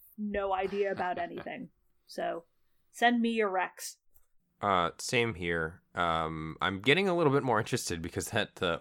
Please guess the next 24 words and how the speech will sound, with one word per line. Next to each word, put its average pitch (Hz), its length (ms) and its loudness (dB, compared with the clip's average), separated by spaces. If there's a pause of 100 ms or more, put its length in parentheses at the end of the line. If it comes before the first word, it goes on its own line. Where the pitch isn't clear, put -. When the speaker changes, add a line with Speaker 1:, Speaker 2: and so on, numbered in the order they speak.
Speaker 3:
that 104 180 -4
Toku 120 380 -2
Gifts 95 260 -4
Twitter 80 300 -2
keeps - 260 -10
putting 95 280 -4
stuff - 280 -4
out, 90 200 4
and 82 80 -6
it 80 200 -8
looks 98 300 -2
really 76 240 -4
cool. 78 400 -8 (800)
Um, 67 380 -2 (340)
Speaker 2:
<laughs> - 340 -20
Speaker 3:
like, 85 220 -8
Speaker 2:
Well, 104 280 -4
Speaker 3:
really - 200 -10
cool. - 320 -8 (220)
<laughs> - 240 -20
Speaker 2:
I, 107 100 -8 (180)
I've 104 200 -8
only 117 400 -2
seen 107 640 -6